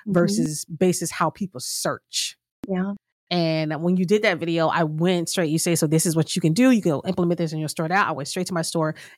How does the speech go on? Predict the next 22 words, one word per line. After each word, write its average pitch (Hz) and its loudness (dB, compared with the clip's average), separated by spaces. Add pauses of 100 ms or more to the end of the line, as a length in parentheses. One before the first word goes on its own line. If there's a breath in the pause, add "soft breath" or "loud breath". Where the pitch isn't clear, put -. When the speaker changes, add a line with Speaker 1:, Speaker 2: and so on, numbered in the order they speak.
Speaker 2:
implement 170 2
it. 156 -6 (160 loud breath)
So 220 0
talk 415 -2
about - 0
how 208 2
important 170 0
it - -4
is 143 -4
to 143 -4
have 156 -2
the 165 -2
right, 151 -4 (220)
um, 151 0
S 180 -4
E 160 -2
O 151 -2
friendly 151 -4
titles. - -8 (460)
Speaker 1:
Yeah. 208 0
I 214 -6
mean, 220 2